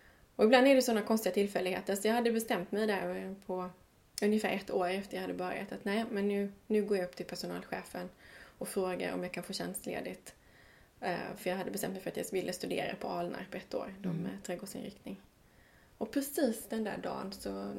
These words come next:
Speaker 1: när jag var på väg upp, så kom en av mina bästa kollegor och sa typ, "Du, snälla, kan inte du hjälpa mig med den här analysen? Jag skulle behöva lite hjälp." Jag sa, "Jo, men visst", tänker jag, "det är klart att jag hjälper henne." Jag kan ju gå upp till personalchefen imorgon, det är inte, jag hade inte bestämt någon tid med honom.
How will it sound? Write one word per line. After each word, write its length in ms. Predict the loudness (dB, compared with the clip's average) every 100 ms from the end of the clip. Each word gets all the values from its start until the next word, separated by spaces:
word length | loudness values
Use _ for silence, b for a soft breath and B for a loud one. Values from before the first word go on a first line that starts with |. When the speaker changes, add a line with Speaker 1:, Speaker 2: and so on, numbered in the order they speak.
| -4
Speaker 1:
när 80 | -2
jag 60 |
var 80 | -2
på 120 | -4
väg 260 | -6 -4 -6
upp, 160 | -8
så 80 | -8
kom 300 | -6 -4 -4
en 180 | -6 -6
av 60 | -6
mina 240 | -6 -4
bästa 240 | -6 -6
kollegor 340 | -6 -4 -4 -6
och 60 |
sa 80 | -6
typ, 200 | -4 -2
"Du, 160 | 0 0
snälla, 460 | 0 -2 0 -2
kan 180 | -4 -4
inte 180 | -6 -4
du 80 | -4
hjälpa 320 | -2 -6 -6
mig 180 | -6 -6
med 120 | -6
den 80 | -6
här 60 | -6
analysen? 500 | -6 -6 -6 -6 -8
Jag 100 | -10
skulle 200 | -10 -8
behöva 260 | -8 -8
lite 240 | -10 -8 -8
hjälp." 120 | -8 -8
Jag 100 | -12
sa, 120 | -10 -8
"Jo, 100 | -6
men 160 | -6 -6
visst", 200 | -8 -10
tänker 240 | -8 -8
jag, 60 | -8
"det 80 |
är 40 | -4
klart 220 | -4 -4
att 100 | -6
jag 100 | -4
hjälper 300 | -4 -6 -8
henne." 240 | -4 -4 -4 B B B B B B B _
Jag 140 | -2
kan 80 | 0
ju 60 | -2
gå 80 | -4
upp 40 |
till 80 | -8
personalchefen 680 | -6 -6 -6 -8 -10 -8 -6
imorgon, 460 | -6 -6 -8 -8
det 60 | -8
är 20 |
inte, 280 | -8 -8 -8
jag 160 | -6 -4
hade 120 | -4
inte 160 | -6
bestämt 260 | -8 -8 -8
någon 120 | -8
tid 200 | -6 -6
med 140 | -4 -8
honom. 240 | -10 -12